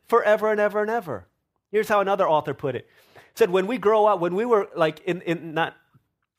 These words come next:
in the fifties and sixties, maybe even in the seventies, if you grew up in those time periods,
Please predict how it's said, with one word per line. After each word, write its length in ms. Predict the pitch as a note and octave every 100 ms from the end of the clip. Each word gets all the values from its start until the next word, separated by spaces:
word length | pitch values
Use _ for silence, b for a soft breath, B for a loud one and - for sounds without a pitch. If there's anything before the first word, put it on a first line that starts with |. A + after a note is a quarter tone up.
| -
in 80 | D3
the 80 | E3
fifties 380 | - G#3 G#3 F#3
and 100 | F3+
sixties, 460 | - F#3 - F3+
maybe 240 | D#3+ G3 G#3
even 240 | F#3 F3+
in 80 | E3
the 80 | D3
seventies, 560 | - F#3 F3+ D3+ B2+
if 120 | B2+ D3+
you 80 |
grew 160 | C3+ D3+
up 140 | D3+
in 80 | D3+
those 220 | D3+ D#3 - _
time 280 | C3+ A#2 G#2
periods, 540 | C3 G#2+ F#2 E2 -